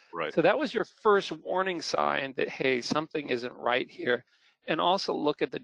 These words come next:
Speaker 2: distance from your twenty-one day.
Speaker 1: Yep.
Speaker 2: You're really far from that. So yes, every follow through day you're gonna buy something, but there's sometimes where you're just gonna buy just a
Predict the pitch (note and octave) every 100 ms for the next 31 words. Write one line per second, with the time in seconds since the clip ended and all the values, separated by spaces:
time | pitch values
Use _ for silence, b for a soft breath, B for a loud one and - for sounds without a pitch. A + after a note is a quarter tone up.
0 | - D#3+ D#3 - D3 B2 - E3 D3+ B2+
1 | A#2+ - D3 - - C3+ D#3 - - F3
2 | _ _ _ - E3+ C3 C3+ D#3+ A#3 C4+
3 | B3 D#3 C3+ D#3+ D3+ D3 - B2 D3 -
4 | - - - E3+ D3 - b b b b
5 | E3 D#3+ F3+ F3 - - E3+ - E3 D#3+
6 | D3+ - F2 E2 E2+ D#3+ E3 C3+ D#3 D#3
7 | - C#3+ - C#3 C3 C3 G#2+ C3+ B2+ -
8 | D3+ F#3 D#3 D3 C#3+ - C#3 C#3 C3 C#3
9 | - _ - C3 B2+ C#3 B2+ B2 C#3+ -
10 | -